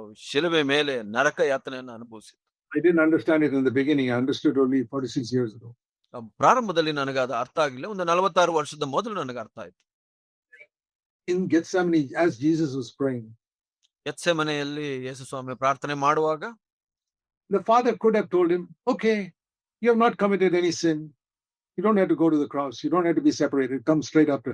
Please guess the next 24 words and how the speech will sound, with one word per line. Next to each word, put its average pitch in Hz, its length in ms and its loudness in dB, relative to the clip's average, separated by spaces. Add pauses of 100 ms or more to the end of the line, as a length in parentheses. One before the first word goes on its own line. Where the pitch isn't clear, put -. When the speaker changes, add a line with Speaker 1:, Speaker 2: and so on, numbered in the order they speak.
Speaker 2:
heaven. 127 200 -8 (580)
Speaker 1:
ಹೌದು, 208 300 0
ನೀನ್ 185 120 -2 (100)
ಏನು 247 120 0 (100)
ಪಾಪ 220 160 -2 (400)
ಮಾಡಿಲ್ವಲ್ಲ, 160 560 2 (520)
ನೀನು 170 240 -2 (120)
ಪ್ರತ್ಯೇಕಿಸಲ್ಪಡೋ 165 1000 0 (120)
ಅವಶ್ಯಕತೆ 170 480 -2
ಇಲ್ಲ, 165 100 4 (100)
ನೀನ್ 151 180 -4
ನರಕಕ್ಕೆ 147 340 -4
ಹೋಗೋದು 165 320 2
ಬೇಕಾಗಿಲ್ಲ, 160 460 0 (140)
ನೀವು 180 240 -4
ಹಾಗೆ 196 280 2
ಪ್ರ-, 160 140 -6 (320)
ಪರಲೋಕಕ್ಕೆ 180 540 -4
ಬಂದು 190 220 4
ಬಿಡ್ಬೋದು 175 360 0
ಅಂತ 165 180 -8
ಹೇಳ್ತಾ, 165 340 0
ಹೇಳ್-, 160 180 0 (240)
ಹೇಳ್ಬೋದಾಗಿತ್ತು. 160 600 -2